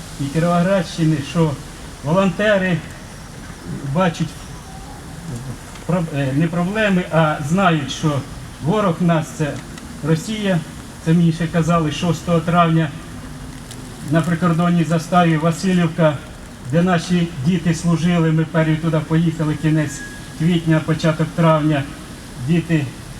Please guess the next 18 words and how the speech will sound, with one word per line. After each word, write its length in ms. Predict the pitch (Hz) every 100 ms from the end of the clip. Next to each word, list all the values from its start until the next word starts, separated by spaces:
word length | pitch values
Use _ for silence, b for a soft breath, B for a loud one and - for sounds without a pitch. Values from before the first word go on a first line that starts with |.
| - 131
е, 200 | 139 127 -
з 60 | -
Кіровограда, 640 | 170 175 160 185 180 160
Світловодська, 720 | - 165 156 180 180 165 -
Олександрії 600 | 165 160 - 160 165 170
там 200 | 156 156
по 120 | 156 156
контракту 600 | 156 151 160 143 - 151
служили. 600 | 156 156 147 151 139 131 - - -
І 40 |
вони 220 | 151 180 185
мені 200 | 185 165
дзвонили 500 | 180 190 180 151 135
і 100 | 156
казали 360 | 156 170 156 131
вже 220 | 135 127
шостого 360 | 190 165 165 160
травня, 400 | 170 196 180